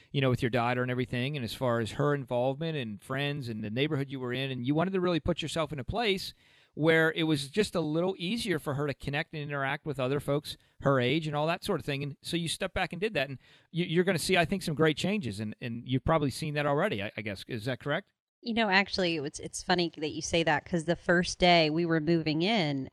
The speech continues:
Speaker 2: and there's a neighbor that's right across the street. And I mean, like, right there. And, and there, the daughter is a two-year-old, same age as my daughter.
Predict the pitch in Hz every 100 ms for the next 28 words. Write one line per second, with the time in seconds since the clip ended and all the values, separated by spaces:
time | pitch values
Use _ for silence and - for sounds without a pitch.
0 | - 175 165 160 156 - - 185 175 160
1 | 156 165 214 156 139 139 - 160 165 165
2 | 160 - _ - - 180 156 - 156 -
3 | - 208 156 - _ - _ 170 170 156
4 | 147 139 160 175 180 175 170 156 143 135
5 | - 143 - 180 165 160 - - - 175
6 | 160 147 165 156 156 165 196 - 175 -
7 | - - - 180 220 214 156 160 202 -
8 | - 156 170 180 180 214 208 208 233 175
9 | 156 151 160